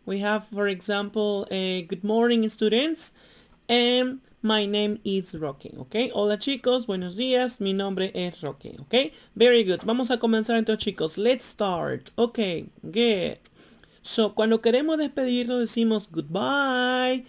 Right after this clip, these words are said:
A ver, students, ustedes repeat after me. Repitan conmigo. Goodbye. Very good,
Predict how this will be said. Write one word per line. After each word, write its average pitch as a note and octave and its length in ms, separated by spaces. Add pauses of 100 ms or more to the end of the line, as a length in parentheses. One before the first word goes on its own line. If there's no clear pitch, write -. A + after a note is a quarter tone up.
(220)
A F#3+ 120
ver, G#3+ 200
students, A3+ 420
ustedes G#3 300
repeat G#3+ 340
after A#3 320
me. A3+ 180
Repitan A3+ 440
conmigo. G#3+ 540 (260)
Goodbye. A#3+ 1080 (340)
Very G3 520
good, F3 280